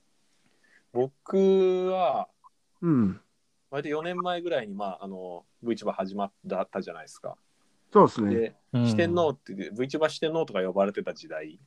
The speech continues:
Speaker 1: あの、
Speaker 2: うん。
Speaker 3: うん。
Speaker 1: まあ、キズナアイとか、猫松さんとか有名なやつはたまに見るぐらいで、
Speaker 2: うん。
Speaker 1: あの、本当に第一次ブームの時は、あ、すごいの来たなっ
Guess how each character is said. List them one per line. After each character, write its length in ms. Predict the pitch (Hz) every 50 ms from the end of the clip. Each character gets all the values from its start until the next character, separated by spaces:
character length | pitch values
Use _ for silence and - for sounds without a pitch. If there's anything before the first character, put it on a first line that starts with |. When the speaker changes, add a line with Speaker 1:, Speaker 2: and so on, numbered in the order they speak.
| _
Speaker 1:
あ 140 | - 90 82
の、 140 | 82 - - -
Speaker 2:
う 80 | 127
ん。 680 | 131 120 123 135 143 147 147 147 143 147 143 143 143 143
Speaker 3:
う 40 | 139
ん。 20 |
Speaker 1:
ま 100 | 135 135
あ、 20 | -
キ 160 | - 135 123
ズ 100 | 107 117
ナ 160 | 110 98 92
ア 80 | 90 87
イ 160 | 78 78 _ _ -
と 120 | - 85
か、 340 | - - 101 98 92 90 92 87
猫 200 | 92 90 - 95
松 160 | 98 95 -
さ 100 | - 104
ん 40 | 95
と 80 | 92
か 60 | 90 90
有 180 | 104 120 127
名 120 | 131 131 131
な 80 | 131
や 60 | 131
つ 120 | 123 - 95
は 80 | 80
た 120 | - 95 92
ま 100 | 95 92
に 100 | 90 90
見 120 | 92 92
る 120 | 92 90 90
ぐ 100 | 95 90
ら 100 | 82 -
い 80 | -
で、 260 | - 90 87 78 71 _ _ _ _ _ -
Speaker 2:
う 60 | 120 101
ん。 100 | 85 - _ _ - - -
Speaker 1:
あ 220 | 113 104 101 98
の、 480 | 95 95 92 87 87 87 85 85 82 -
本 160 | - 156 151
当 120 | - 170 151
に 120 | 151 139
第 200 | 135 139 139 131
一 220 | 110 - - 104 101
次 100 | 104 98
ブ 120 | 104 107
ー 40 | 101
ム 80 | 92
の 100 | 87 80
時 300 | - 82 80 - - 85
は、 300 | 82 87 87 85 78 80
あ、 40 | 78
す 160 | - - -
ご 160 | 101 120 123 113
い 40 |
の 80 | 98 98
来 100 | 101 -
た 100 | - 98
な 100 | 87
っ 40 | 82